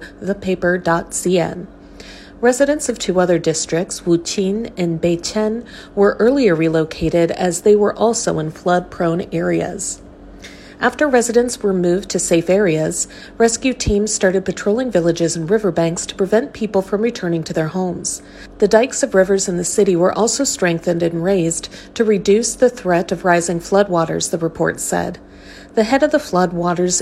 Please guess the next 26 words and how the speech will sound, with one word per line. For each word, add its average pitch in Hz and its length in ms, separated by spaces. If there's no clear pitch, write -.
entered 208 340
Tianjin 196 580
on 254 100
Friday, 165 580
and 202 320
it 247 120
would 262 160
take 247 320
two 214 180
or 202 80
three 175 220
days 202 380
for - 140
the 214 100
water 196 280
level 180 260
to 170 140
peak, - 540
Yang 185 300
Bang, 185 240
an 196 80
official 190 480
with 180 120
the 196 80
Hydrographic 202 760
Office 180 600